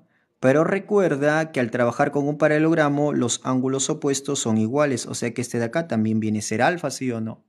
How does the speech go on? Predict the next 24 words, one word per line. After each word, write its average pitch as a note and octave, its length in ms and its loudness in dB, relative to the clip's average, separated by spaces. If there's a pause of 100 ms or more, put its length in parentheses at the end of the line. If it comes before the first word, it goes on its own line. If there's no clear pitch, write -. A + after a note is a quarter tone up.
(100)
¿Ya? C3 340 -2 (480)
¿Qué E3+ 140 2
más? B2 400 0 (600)
Eh, C#3+ 240 6
voy F#3 200 2
a F#3 60 4
unir F#3 340 2
el C3 180 -2
punto E3 460 0
M D#3+ 380 2
con B2+ 180 2
el A2 120 2
punto A#2+ 420 0
D. D#3 420 2 (100)
¿Y C#3 160 0
qué F3 120 0
más F3+ 240 0
podemos D#3 440 2
ver C#3 180 0
por C#3 140 0
acá? - 220 -2
Ya, F#2+ 240 -6
pe, G#2 140 -4
profesor. E3+ 760 -2